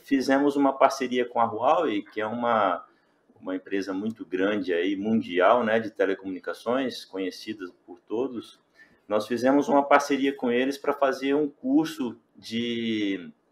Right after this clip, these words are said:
capacitação e treinamento em tecnologia móvel cinco G,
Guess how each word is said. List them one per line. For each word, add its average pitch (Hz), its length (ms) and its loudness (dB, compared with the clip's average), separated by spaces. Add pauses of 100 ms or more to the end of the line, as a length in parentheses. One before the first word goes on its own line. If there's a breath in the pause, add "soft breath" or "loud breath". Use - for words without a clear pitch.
capacitação 151 880 2
e 147 60 -4
treinamento 147 680 2
em 160 300 -2
tecnologia 143 800 2
móvel 127 560 4
cinco 151 380 0
G, 98 300 -2